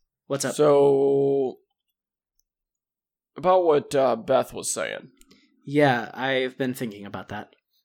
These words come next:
Speaker 2: Yeah, are you from a different reality?
Speaker 1: I don't know, man. I remember being not your armor, and then I remember being your armor.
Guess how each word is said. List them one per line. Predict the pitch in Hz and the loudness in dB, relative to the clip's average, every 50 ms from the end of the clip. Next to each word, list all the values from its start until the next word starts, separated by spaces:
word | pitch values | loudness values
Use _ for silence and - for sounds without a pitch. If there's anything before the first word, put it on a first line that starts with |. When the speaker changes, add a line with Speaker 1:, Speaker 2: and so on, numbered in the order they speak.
| _ - | _ -4
Speaker 2:
Yeah, | 160 175 170 131 - - - | 0 0 2 0 0 0 0
are | 147 165 160 | 0 0 0
you | 156 160 220 285 294 | 0 0 0 0 0
from | - - 254 247 233 226 | 2 4 4 4 6 4
a | 180 | 2
different | 123 - 165 180 180 - 196 170 127 | 2 2 0 0 2 2 0 0 0
reality? | 131 135 131 131 131 131 135 139 135 139 135 135 135 _ _ _ _ _ _ _ _ _ _ _ _ _ _ _ _ _ _ _ _ _ _ _ _ _ _ _ _ _ _ _ _ _ _ _ _ _ _ _ _ _ | 2 2 4 6 6 6 6 6 4 2 0 -2 -4 _ _ _ _ _ _ _ _ _ _ _ _ _ _ _ _ _ _ _ _ _ _ _ _ _ _ _ _ _ _ _ _ _ _ _ _ _ _ _ _ _
Speaker 1:
I | - 147 143 | 0 2 4
don't | 147 147 - - - _ _ | 4 2 2 -2 -8 _ _
know, | - 143 135 131 131 143 143 127 117 107 - - _ - _ _ _ _ _ - | -8 -4 -2 0 0 0 0 0 -2 -4 -8 -10 _ -20 _ _ _ _ _ -12
man. | 123 113 117 123 131 135 135 131 - - | -10 -8 -8 -6 -6 -6 -8 -10 -12 -10
I | - 123 127 127 127 127 | -6 -4 -2 -2 -2 -2
remember | 110 - 127 143 143 135 131 131 139 139 139 139 139 135 127 120 104 - _ _ _ _ _ _ _ _ - _ _ _ _ _ _ - 196 147 - | -2 -2 -2 0 0 0 0 0 0 0 2 4 4 4 2 0 -4 -14 _ _ _ _ _ _ _ _ -20 _ _ _ _ _ _ -20 -16 -10 -6
being | 131 127 139 147 147 147 143 143 135 - _ _ _ _ _ _ _ _ _ _ _ _ _ _ _ - | -4 0 2 2 2 2 0 -2 -4 -6 _ _ _ _ _ _ _ _ _ _ _ _ _ _ _ -4
not | 139 139 139 151 - - 190 | 2 4 4 4 4 2 0
your | 175 175 165 | 0 2 4
armor, | 156 165 165 160 165 175 170 151 | 4 4 4 4 0 -2 -2 -2
and | 117 139 127 123 | -2 -2 -2 -2
then | 135 135 | -2 0
I | 135 139 | 0 2
remember | 135 139 139 135 131 131 131 131 | 2 2 0 0 0 0 -2 -2
being | 131 131 127 135 131 131 | 0 0 -2 -2 -2 -4
your | 127 127 123 | -4 -6 -6
armor. | 113 107 101 87 - - - | -6 -8 -10 -14 -16 -18 -18